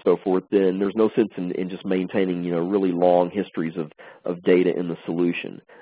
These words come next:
And again, if you do that, you're just imparting unnecessary storage capacity on yourself as well as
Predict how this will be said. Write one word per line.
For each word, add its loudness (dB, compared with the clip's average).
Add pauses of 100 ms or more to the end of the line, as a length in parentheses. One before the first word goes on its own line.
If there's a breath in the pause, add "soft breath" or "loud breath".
And 4
again, 6
if -4
you -2
do 8
that, 8
you're 0
just -4
imparting 4
unnecessary 0 (440 loud breath)
storage 6
capacity 4
on 2
yourself 2
as -6
well 4
as 2